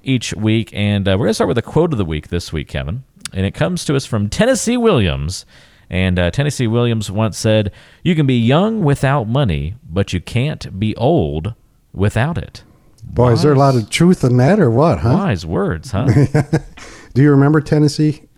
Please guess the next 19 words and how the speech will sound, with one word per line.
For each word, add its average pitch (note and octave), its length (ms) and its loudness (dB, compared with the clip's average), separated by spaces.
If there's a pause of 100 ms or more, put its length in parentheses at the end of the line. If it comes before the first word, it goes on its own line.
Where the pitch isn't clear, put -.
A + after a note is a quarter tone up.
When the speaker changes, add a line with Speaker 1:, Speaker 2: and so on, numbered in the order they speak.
(140)
Speaker 1:
I B2 60 -8
mean, G#3+ 200 -2
the D#3+ 80 2
name F3+ 260 2
is B2 120 0
familiar, F2 400 0
but A#2 140 0
I B2+ 60 -2
don't D#3+ 100 -6
know A#2 80 -2
if - 120 -6
I G#2 80 0
could E2+ 180 -8
tell A2 220 -2
Speaker 2:
I'm G#2+ 160 6
Speaker 1:
you E2 220 -2
Speaker 2:
s-, - 200 -10
Speaker 1:
some E2+ 200 -6
songs. F2 800 -4